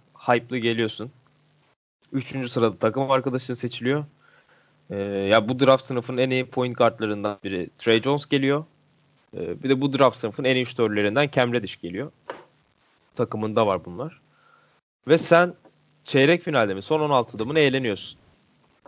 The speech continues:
N C A A turnuvasında. Yani bu biraz da hype'ının altının boş olduğunu göstermiyor mu sizce? Ya takımını zirveye kadar niye çıkaramadı bu adam?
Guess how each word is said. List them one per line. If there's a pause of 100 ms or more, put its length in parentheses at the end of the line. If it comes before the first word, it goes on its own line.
(260)
N
C
A
A
turnuvasında. (1500)
Yani
bu (460)
biraz (1120)
da
hype'ının
altının
boş
olduğunu
göstermiyor
mu
sizce? (760)
Ya
takımını
zirveye
kadar
niye
çıkaramadı
bu
adam?